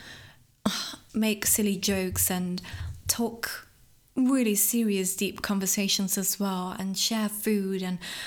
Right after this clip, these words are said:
hugs and tears and laughs and just cuddling and touching one another. Um, one of the things that this has really made me realize is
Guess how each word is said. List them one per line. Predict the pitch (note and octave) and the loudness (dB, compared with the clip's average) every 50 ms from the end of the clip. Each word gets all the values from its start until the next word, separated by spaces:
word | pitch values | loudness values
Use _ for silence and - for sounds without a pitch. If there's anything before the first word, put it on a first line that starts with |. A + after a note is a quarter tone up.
| - - | -12 -10
hugs | - - - - G#3+ G#3 G3+ G3+ G3 G3 G3 | -6 -4 0 2 4 4 4 2 2 0 0
and | G3+ G3 F#3+ F#3 | 0 0 0 0
tears | - - - G#3+ G#3 G#3 G3+ G3+ G3 F#3+ - | 0 0 2 2 2 2 2 0 0 0 0
and | G3 F#3+ F#3+ F#3+ F#3+ F#3+ | 0 0 -2 -2 -2 -2
laughs | F#3+ F#3+ F#3 F#3 F3+ - - - | -2 -2 -4 -2 0 0 0 0
and | G3 F#3 F#3 F3+ - - - - - - - - - - - - | 0 0 -2 -2 -4 -6 -10 -10 -10 -10 -10 -10 -12 -14 -10 -2
just | - - G#3 G3+ - - - - - G#3+ G#3+ - - - - | 0 0 2 4 4 4 4 2 0 -4 -6 -10 -12 -6 -4
cuddling | - - - A3+ G#3+ G#3+ G#3 G#3 G#3 G3+ G3 G3 G3 | -2 0 2 2 2 4 2 4 2 2 2 2 0
and | F#3+ F3+ F3+ F#3 - - - | 0 -2 -2 -4 -6 -4 -4
touching | - - B3 - - - - A3+ A3 G#3+ | -2 -2 -2 0 2 2 2 4 4 4
one | G#3 G3+ G3 | 4 2 2
another. | G3 F#3 F3+ F3+ F3 F3 F3+ F3+ F3+ F#3 F#3+ - - - - - - - - - - - - - | 0 0 -2 -2 -2 -4 -4 -4 -6 -6 -8 -12 -14 -20 -20 -20 -20 -20 -20 -20 -20 -14 -6 -2
Um, | G#3+ G3+ G3+ G3+ G3+ G3+ G3 F#3+ G3 G3 - - | 0 2 2 2 2 2 2 0 -2 -4 -8 -6
one | - A3+ A3+ A#3+ C4 | -2 0 2 2 0
of | C#4 | 0
the | C#4+ | -2
things | C4 - - A3+ G#3 G3+ G#3 | -4 -2 0 0 0 0 0
that | G#3 F#3 - - | -2 -4 -2 -2
this | G#3 G3 - | -2 -2 -2
has | - G3 F#3 - | -2 -2 -2 0
really | G3 F#3+ F#3+ F#3+ | 0 0 0 0
made | F#3 F#3 F#3 - A3 | -2 -2 -4 -4 -4
me | F#3+ | -4
realize | F#3 G3+ A#3 B3+ C4 A#3+ G3+ F#3 F#3 F3+ - | -2 0 0 2 2 2 2 0 0 -2 -2
is | G#3 F3+ - - | 0 0 -2 -2